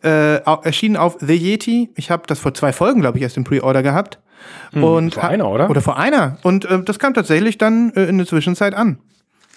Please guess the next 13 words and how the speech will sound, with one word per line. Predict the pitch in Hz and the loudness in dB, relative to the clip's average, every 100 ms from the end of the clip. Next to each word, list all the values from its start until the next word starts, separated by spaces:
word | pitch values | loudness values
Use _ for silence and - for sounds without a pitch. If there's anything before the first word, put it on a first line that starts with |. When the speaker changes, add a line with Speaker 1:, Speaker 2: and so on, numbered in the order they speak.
| - | -14
Speaker 2:
Okay. | 120 180 - _ _ | -4 -4 -4 _ _
Speaker 1:
Aus | 156 208 - | -4 -4 -2
den | 185 196 | 0 2
Speaker 2:
Cool. | 208 | 4
Speaker 1:
U | 226 | 2
S | 208 - | 2 0
A, | 185 226 | 0 2
lieber | 202 135 127 | 2 0 -2
Christoph. | - 120 120 110 - | -4 -6 -6 -8 -10
Ist | 160 151 | -6 -2
das | 190 | 0
nicht | 170 - | -2 -2
toll? | 240 160 | 0 0